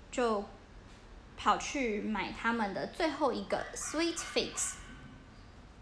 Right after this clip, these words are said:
这个fix，它当名词，我查了一下，还有，呃，毒品的意思，或者是会让人成瘾的东西，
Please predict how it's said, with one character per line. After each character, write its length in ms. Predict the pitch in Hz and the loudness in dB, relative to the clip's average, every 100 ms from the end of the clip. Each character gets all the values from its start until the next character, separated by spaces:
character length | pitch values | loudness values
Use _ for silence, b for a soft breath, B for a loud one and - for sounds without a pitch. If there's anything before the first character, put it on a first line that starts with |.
| - - - - B B B B B - | -18 -18 -16 -16 B B B B B -6
这 120 | 370 | -2
个 340 | 330 233 151 - - - - - - - - - - - - - - | 2 2 2 -2 -10 -16 -16 -16 -16 -16 -16 -16 -16 -16 -18 -8 0
fix， 360 | 294 - - - - - - - - | 0 0 -8 -12 -14 -16 -16 -16 -8
它 180 | - 285 | 0 2
当 560 | 285 277 285 285 285 | 6 6 6 2 2
名 320 | 277 208 202 | 2 2 2
词， 580 | 247 - 214 180 180 214 240 - - - - - - - - | -2 -2 0 2 2 0 -4 -10 -12 -12 -14 -14 -14 -12 -4
我 80 | 254 | -2
查 140 | 233 220 | 2 2
了 60 | |
一 40 | 226 | 4
下， 120 | 254 | 2
还 140 | 262 | 2
有， 400 | 262 233 190 - - - - - - - - - | 4 4 4 0 -6 -12 -18 -16 -16 -16 -10 -4
呃， 320 | 202 - - - - - | -2 -2 -6 -10 -12 2
毒 180 | 214 220 | 4 4
品 280 | 311 220 | 2 0
的 100 | 180 | 0
意 160 | 165 190 | 0 -2
思， 260 | - - - - - - - - - - - - - - | -4 -6 -8 -12 -16 -16 -16 -16 -18 -18 -18 -18 -10 0
或 80 | |
者 160 | 233 208 | 2 4
是 180 | 220 233 | 4 2
会 120 | 262 | 4
让 160 | 254 214 | 6 4
人 120 | 196 | 2
成 300 | - 226 220 | 0 0 2
瘾 160 | 262 | 2
的 100 | 208 | 2
东 280 | 170 185 190 | 2 2 0
西， 260 | 254 - | -2 -6